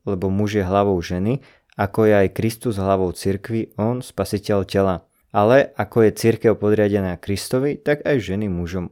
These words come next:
vo všetkom.“ Takže toto bol dvadsiaty prvý až dvadsiaty štvrtý verš.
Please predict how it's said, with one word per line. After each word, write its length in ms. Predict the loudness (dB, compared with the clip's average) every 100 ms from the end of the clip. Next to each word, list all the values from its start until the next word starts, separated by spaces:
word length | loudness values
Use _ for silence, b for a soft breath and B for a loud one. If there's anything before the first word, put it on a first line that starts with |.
| _
vo 160 | -10
všetkom.“ 560 | -6 -6 -6 -6 -6 -8 _ _
Takže 220 | -8 -4
toto 160 | -2 -2
bol 320 | 2 2 2
dvadsiaty 400 | 0 -2 -2 -6
prvý 380 | -4 -2 0 0
až 80 | -2
dvadsiaty 380 | -6 -6 -8 -10
štvrtý 400 | -6 -6 -4 -2
verš. 400 | 0 0 -4